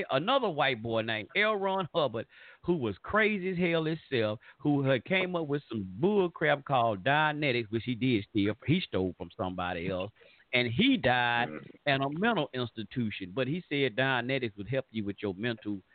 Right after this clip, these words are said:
Speaker 1: uh, fix your mental problem. It didn't fix his ass. But, you know,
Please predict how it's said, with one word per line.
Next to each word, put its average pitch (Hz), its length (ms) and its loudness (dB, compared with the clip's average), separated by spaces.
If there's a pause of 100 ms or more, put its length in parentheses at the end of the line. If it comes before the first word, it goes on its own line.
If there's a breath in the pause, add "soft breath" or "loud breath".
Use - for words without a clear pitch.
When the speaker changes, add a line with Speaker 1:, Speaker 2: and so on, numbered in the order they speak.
(200 soft breath)
Speaker 1:
uh, 139 200 6 (100)
fix 127 180 2
your 113 120 6
mental 110 260 2
problem. 76 540 -2
It 131 480 2
didn't 104 180 -2
fix 147 280 -2
his 151 220 2
ass. 87 640 2 (1400)
But, 285 240 2
you 262 80 0
know, 185 200 0